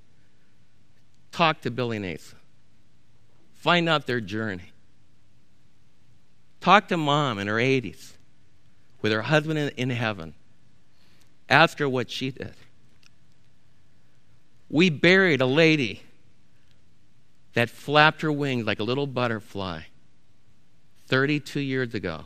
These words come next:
with a husband named Al. Mary Jane and Al Bauckham just flapped their wings a little bit. They said, "We want to love Jesus. We want to study His Word. We want to help other people to be able to do that. And we're gonna give our whole life, just as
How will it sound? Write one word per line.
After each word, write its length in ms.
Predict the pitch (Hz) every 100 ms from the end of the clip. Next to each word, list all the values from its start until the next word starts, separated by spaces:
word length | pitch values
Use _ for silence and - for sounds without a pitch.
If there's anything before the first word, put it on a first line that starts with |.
| -
with 180 | 101 95
a 60 |
husband 460 | 101 127 123 127 127
named 260 | 120 120 -
Al. 340 | 98 98 95 85
Mary 300 | 98 120 123
Jane 200 | 117 120
and 120 | 113
Al 140 | 117
Bauckham 420 | 110 101 98 95
just 140 | 90 -
flapped 400 | - 120 131 -
their 120 | 143
wings 380 | 131 120 98 92
a 40 |
little 180 | 101 104
bit. 240 | 95 95 - - - - - - - - - - - - - - -
They 120 | 117 120
said, 240 | - 135
"We 140 | 120
want 240 | 117 123 135
to 40 |
love 240 | 135 139 131
Jesus. 540 | 107 107 - - - - - - - - - - -
We 120 | 110 107
want 260 | 107 123
to 80 | 120
study 340 | - 127 123
His 120 | 120 110
Word. 360 | 98 90 78 - - - - - - - - - - - -
We 120 | 117
want 200 | 131 143
to 60 |
help 220 | 139 143 -
other 260 | 127 139
people 380 | 123 - 127 120
to 80 | 113
be 120 | 117
able 220 | 117 123
to 60 | 110
do 140 | 107
that. 200 | 95 76 -
And 100 | 110
we're 140 | 123
gonna 160 | 123 120
give 200 | 104 107
our 140 | 98
whole 380 | 90 - 139 160
life, 320 | 139 113 90
just 200 | - 107
as 140 | 101